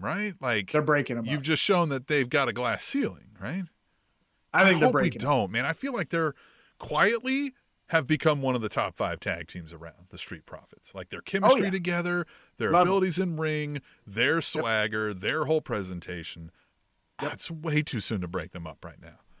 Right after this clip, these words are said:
Speaker 2: Yep, but I think that's what they're gonna do.
Speaker 1: Ah. Well, I think conventional wisdom tells us
Speaker 2: Oh,
Speaker 1: that, but
Speaker 2: Tim, did I lose you?
Speaker 1: No, I don't think so. Uh-oh. We might have lost Tom for a
Speaker 2: Uh-oh.
Speaker 1: second. Oh, Oh,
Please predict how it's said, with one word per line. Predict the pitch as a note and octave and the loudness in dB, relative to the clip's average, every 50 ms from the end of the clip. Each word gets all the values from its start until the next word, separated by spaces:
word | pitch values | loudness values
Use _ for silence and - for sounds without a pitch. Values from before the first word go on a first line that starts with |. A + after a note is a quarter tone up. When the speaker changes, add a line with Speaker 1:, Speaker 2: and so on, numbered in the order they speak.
| _ _ _ _ _ _ _ _ _ _ _ - | _ _ _ _ _ _ _ _ _ _ _ -2
Speaker 2:
Yep, | C#3 D3+ G3+ - - | 0 0 0 0 -2
but | C3 B2 A#2+ | -8 -8 -6
I | B2 A#2+ | -6 -6
think | A#2 - D3 C3 | -6 -6 -8 -6
that's | C#3+ C#3+ C#3 - | -6 -8 -8 -8
what | D3 C#3+ | -8 -6
they're | D3+ D#3+ | -4 -2
gonna | F3+ G3 G#3 G#3 | -2 0 -2 -2
do. | G#3+ - - - - | -2 -4 -4 -6 -8
Speaker 1:
Ah. | - - - - - - - - - - - - - - - _ _ _ _ _ _ _ _ _ _ _ _ _ _ _ _ - | -10 -12 -14 -14 -16 -16 -18 -18 -20 -20 -20 -20 -20 -20 -20 _ _ _ _ _ _ _ _ _ _ _ _ _ _ _ _ -6
Well, | G#3+ A#3+ A3+ A3 A3 A3 A3+ G#3 - _ - | -2 0 2 4 2 2 0 -4 -8 _ -2
I | F3 F3+ | -2 -2
think | - A#3 A3+ F#3 | 0 0 -2 2
conventional | - G#3 G3+ G#3 G3 - F#3+ F#3+ F3 | 2 2 4 4 4 4 2 2 2
wisdom | G#3 D4 D#4 A3+ F3+ D3+ A#2+ | 4 2 2 2 0 -2 -2
tells | - C3 A#2 G#2+ F#2 | 0 0 0 -2 -4
us | F#2 F2+ F#2 | -6 -4 -2
Speaker 2:
Oh, | G#2+ | 2
Speaker 1:
that, | E3 G3 E3+ - F#2 F#2 G2 | 2 2 0 -2 -8 -4 -2
but | A2 G2 F#2 A2+ D#3 | 0 2 4 4 2
Speaker 2:
Tim, | F#3+ D3+ D#3+ E3 | 2 0 -2 -2
did | D#3 D3+ | 0 0
I | C#3+ C3+ | 0 0
lose | C3 D3+ E3+ E3 D#3 | 0 2 2 2 2
you? | E3+ E3+ D3+ - _ _ _ _ _ A2+ | 0 -4 -4 -8 _ _ _ _ _ -8
Speaker 1:
No, | D3+ F#3 | -6 -4
I | D3+ | -4
don't | C3+ B2 - | -4 -4 -6
think | E3+ E3 | -8 -10
so. | - D#3 D3+ C3+ _ _ _ _ _ _ _ _ _ _ _ _ _ _ _ _ _ _ _ _ _ _ _ - | -8 -10 -10 -12 _ _ _ _ _ _ _ _ _ _ _ _ _ _ _ _ _ _ _ _ _ _ _ -14
Uh-oh. | F#2+ A2+ A2+ G2 F2 F2 F2 - _ _ _ _ _ _ _ _ _ _ _ _ _ _ _ _ _ | -12 -12 -8 -6 -6 -8 -8 -10 _ _ _ _ _ _ _ _ _ _ _ _ _ _ _ _ _
We | - F#2 | -10 -4
might | G#2+ C#3 D3+ D#3 | -2 0 0 0
have | D3+ C#3+ | 0 0
lost | C#3+ C#3+ C3 - - | 0 0 -2 -2 -2
Tom | C3 A#2+ B2+ D#3+ | -2 0 2 2
for | D3 A2 | 0 0
a | G2 | -2
Speaker 2:
Uh-oh. | G2 | -4
Speaker 1:
second. | G#2 F2+ E2 F#2 - - | -6 -8 -10 -10 -8 -2
Oh, | A#2 C#3+ - _ _ _ _ _ - | -2 -2 -2 _ _ _ _ _ -4
Oh, | A2 A#2 C3+ C3+ | -2 -2 -2 -2